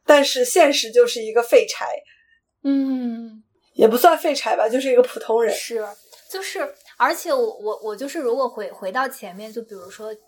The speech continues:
Speaker 2: 之前的一子是一个什么样的人，就如果要借用现在的躺平概念的话呢，我又觉得我们
Speaker 1: 就是一个躺
Speaker 2: 就还没有至于像他那个时候躺的那样平。<laughs> 然后，可是就是大多数人的人生就是处在一种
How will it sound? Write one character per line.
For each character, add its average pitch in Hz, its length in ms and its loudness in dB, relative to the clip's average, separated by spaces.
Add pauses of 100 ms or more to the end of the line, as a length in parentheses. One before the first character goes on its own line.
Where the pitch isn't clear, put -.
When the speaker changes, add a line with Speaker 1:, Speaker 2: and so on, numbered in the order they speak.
(120)
Speaker 2:
之 262 200 -10
前 190 340 -12
的 220 100 -8
一 226 220 -14
子 214 180 -20
是 214 200 -10
一 214 80 -12
个 214 120 -8
什 220 140 -12
么 202 100 -20
样 214 220 -10
的 202 100 -14
人， 180 220 -18 (500)
就 247 140 -6
如 220 140 -2
果 233 120 0
要 220 140 0
借 220 160 -8
用 226 140 -8
现 226 200 -8
在 220 140 -4
的 214 100 -6
躺 190 240 -16
平 170 220 -20
概 214 240 -6
念 196 240 -14
的 190 80 -16
话 185 260 -14
呢， 180 120 -20 (420)
我 233 140 4
又 302 80 2
觉 233 160 -2
得 233 260 -2 (260)
我 214 200 -6
们 202 200 -8
Speaker 1:
就 220 80 -8
是 220 120 4
一 - 20 8
个 220 140 10
躺 226 100 6
Speaker 2:
就 233 60 -2
还 262 40 0
没 277 40 -2
有 233 200 -2 (120)
至 285 180 -6
于 233 140 -8
像 240 260 -6
他 247 220 -2
那 254 180 -6
个 214 100 -8
时 190 220 -10
候 202 120 -8
躺 208 260 -12
的 185 100 -18
那 233 160 -4
样 190 240 -8
平。 - 260 -20 (500)
<laughs> - 640 -10
然 240 180 0
后， 339 180 6 (320)
可 240 220 -6
是 339 180 -8
就 370 160 -10
是 359 160 -12
大 320 240 -4
多 320 160 -4
数 339 200 -8
人 247 160 -2
的 247 120 -2
人 220 200 -4
生 262 200 -8
就 277 140 -8
是 277 100 -12
处 233 220 -14
在 214 180 -6
一 233 120 -6
种 196 340 -10